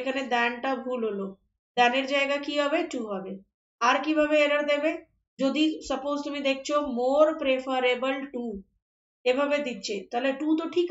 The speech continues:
আছে, কিন্তু ওখানে more-টা ভুল হবে, because double comparative আর double superlative আমরা একসাথে ইউজ করব না।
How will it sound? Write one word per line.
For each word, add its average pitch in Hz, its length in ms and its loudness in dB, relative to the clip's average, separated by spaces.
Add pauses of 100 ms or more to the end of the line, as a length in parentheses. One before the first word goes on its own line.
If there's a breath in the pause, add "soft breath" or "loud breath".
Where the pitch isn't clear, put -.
আছে, 320 180 -2 (420 loud breath)
কিন্তু 262 280 -6
ওখানে 277 240 -2 (180)
more-টা 247 380 0 (100)
ভুল 214 140 -8 (100)
হবে, 185 160 -10 (480)
because 240 340 2
double 254 220 2 (140)
comparative 269 600 2 (100)
আর 269 140 0
double 247 200 2 (120)
superlative 262 520 -2 (140)
আমরা 247 160 0 (120)
একসাথে 247 340 -4 (120)
ইউজ 320 200 -2 (120)
করব 233 220 2 (180)
না। 202 80 -4